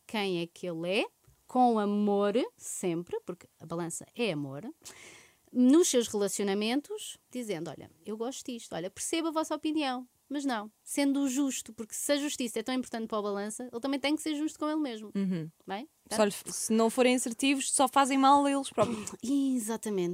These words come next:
Speaker 1: Portanto, antes dos outros e antes dos relacionamentos, eles primeiro. Bem? Olhem para vocês mesmos. É muito importante. Escorpião.
Speaker 2: Próximo signo,
Speaker 1: Hum.
Speaker 2: escorpião. Hum.
Speaker 1: Exatamente.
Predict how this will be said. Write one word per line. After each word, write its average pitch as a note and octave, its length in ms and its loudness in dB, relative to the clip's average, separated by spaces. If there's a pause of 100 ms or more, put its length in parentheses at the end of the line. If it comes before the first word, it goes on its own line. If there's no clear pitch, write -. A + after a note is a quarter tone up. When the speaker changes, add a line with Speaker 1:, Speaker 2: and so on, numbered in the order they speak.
Speaker 1:
Portanto, G3 300 -4
antes F4+ 360 6
dos D4+ 240 0
outros C4 400 4
e A3 120 0
antes C#4+ 260 4
dos C4+ 160 -4
relacionamentos, B3 1040 -2 (180)
eles G3+ 220 -10
primeiro. - 380 -12 (520)
Bem? F#3+ 260 -10
Olhem F3+ 200 -6
para F3 140 -12
vocês D3 320 -18 (120)
mesmos. - 460 -20
É F3 80 -8
muito E3+ 260 -4
importante. - 460 -18 (760)
Escorpião. - 460 -6
Speaker 2:
Próximo G4+ 320 6
signo, F#3 280 2
Speaker 1:
Hum. F3+ 260 2
Speaker 2:
escorpião. A3 840 4
Hum. D4+ 160 -2
Speaker 1:
Exatamente. F3+ 480 -2